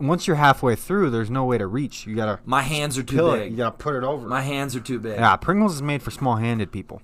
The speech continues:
Speaker 2: Oh, man. It,
Speaker 1: Your
Speaker 2: yeah.
Speaker 1: fist, you're
Speaker 2: Yeah.
Speaker 1: bending the cardboard.
Speaker 2: It's messy.
Speaker 1: Yeah, they need to make it,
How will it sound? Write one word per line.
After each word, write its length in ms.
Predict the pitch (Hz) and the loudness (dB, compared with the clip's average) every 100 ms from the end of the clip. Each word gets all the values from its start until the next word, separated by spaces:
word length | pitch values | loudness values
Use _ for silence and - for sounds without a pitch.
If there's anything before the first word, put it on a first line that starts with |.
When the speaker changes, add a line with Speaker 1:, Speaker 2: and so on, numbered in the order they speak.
| - | -8
Speaker 2:
Oh, 280 | 135 147 139 | 4 6 6
man. 480 | 123 131 127 117 95 - - | 0 -4 -2 -2 -4 -12 -10
It, 380 | 135 160 170 - - - - | -2 2 2 -2 -16 -20 -12
Speaker 1:
Your 160 | 151 - | 0 2
Speaker 2:
yeah. 160 | 202 87 | 4 6
Speaker 1:
fist, 340 | 220 190 - - - | 6 6 2 -10 -10
you're 220 | 151 151 | -6 -4
Speaker 2:
Yeah. 80 | 120 | 0
Speaker 1:
bending 300 | 175 190 175 | 2 4 2
the 100 | 143 | 0
cardboard. 840 | - 180 196 160 185 185 190 175 - - - - - | 2 6 6 6 8 10 10 8 0 -20 -20 -20 -18
Speaker 2:
It's 240 | - 113 - | -10 -8 -8
messy. 520 | 87 82 - 90 90 - - - - - - - | -12 -12 -12 -14 -16 -20 -20 -20 -20 -20 -20 -8
Speaker 1:
Yeah, 320 | 117 117 107 | -2 0 0
they 160 | 120 147 | 0 -2
need 140 | 190 | -2
to 60 | 196 | -4
make 180 | 180 | -8
it, 80 | 165 | -10